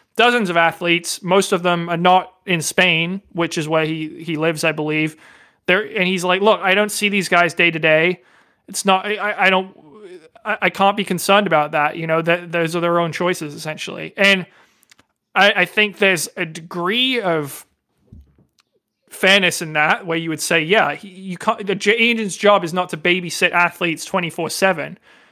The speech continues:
But I would also say, once you've had two athletes popped, you need to re-examine who you are working with, and you need to do better due diligence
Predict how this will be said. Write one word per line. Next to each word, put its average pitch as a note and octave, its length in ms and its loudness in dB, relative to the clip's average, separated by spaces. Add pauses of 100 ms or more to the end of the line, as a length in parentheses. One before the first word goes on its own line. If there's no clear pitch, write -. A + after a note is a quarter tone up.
(200)
But F#3 100 4
I F#3 80 6
would F#3 120 4
also G#3 300 4
say, E3+ 520 2 (320)
once G3 280 0
you've G#3+ 120 -4
had F3+ 240 -2
two G#3+ 260 0
athletes E3 580 -2
popped, - 600 0 (720)
you F#3+ 200 0
need G#3 220 4
to F3+ 200 4
re-examine E3+ 800 2
who G#3 240 -2
you F#3 220 2
are D#3 100 2
working D#3+ 480 0
with, C#3+ 440 -12
and D#3+ 220 -2
you E3 80 -4
need F3+ 200 0
to E3+ 80 -2
do E3 140 0
better E3+ 220 4
due E3 180 0
diligence D#3+ 840 0